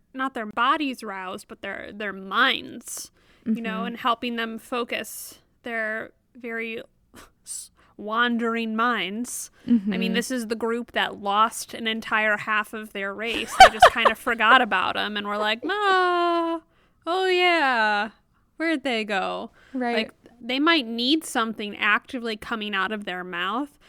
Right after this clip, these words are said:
Speaker 1: to keep their brains engaged on, on this task that they're going to, to attempt.
Speaker 2: Yeah, in that regard, it makes me think of not protests at all, but of getting children in elementary school to, like, line up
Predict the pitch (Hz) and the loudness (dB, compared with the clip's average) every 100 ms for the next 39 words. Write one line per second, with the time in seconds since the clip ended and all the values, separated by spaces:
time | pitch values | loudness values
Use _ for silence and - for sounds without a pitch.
0 | - _ - 254 - 247 240 214 220 214 | -20 _ -6 -4 -4 -4 -4 -2 -2 -2
1 | 214 214 208 202 196 202 - 247 226 214 | -2 -2 -2 -4 -6 -10 -10 -8 -6 -4
2 | 190 196 214 - - 208 190 - 196 185 | -4 -4 -8 -16 -14 -12 -12 -10 -12 -10
3 | - - - 220 - - - 208 208 202 | -12 -10 -4 -4 -4 -10 -10 -10 -10 -8
4 | 202 196 202 - 190 196 - - - 247 | -8 -10 -12 -12 -12 -10 -12 -14 -16 -14
5 | - - _ - - - - - 208 - | -12 -14 _ -16 -16 -12 -12 -12 -16 -20
6 | _ _ _ _ _ _ - 233 113 240 | _ _ _ _ _ _ 4 6 6 6
7 | 254 - 226 208 202 196 196 202 - 208 | 4 2 0 2 2 2 -2 -6 -6 -8
8 | 214 190 185 180 185 208 - - 190 - | -4 -6 -2 -4 -2 -4 -2 -2 -2 -2
9 | 196 - 196 - 190 180 175 175 170 - | -4 -4 -4 0 2 2 -2 -4 -8 -4
10 | 190 185 180 208 190 185 180 180 175 - | 0 0 0 0 2 2 0 -4 -8 -10
11 | - - 185 190 196 196 220 220 - 196 | -6 0 0 2 0 2 0 -2 -4 -2
12 | 147 180 170 170 - 196 - 214 214 220 | 0 0 -2 -4 -4 -4 -2 0 2 2
13 | 233 226 262 233 175 180 165 170 165 170 | 0 0 2 2 2 2 2 2 0 -2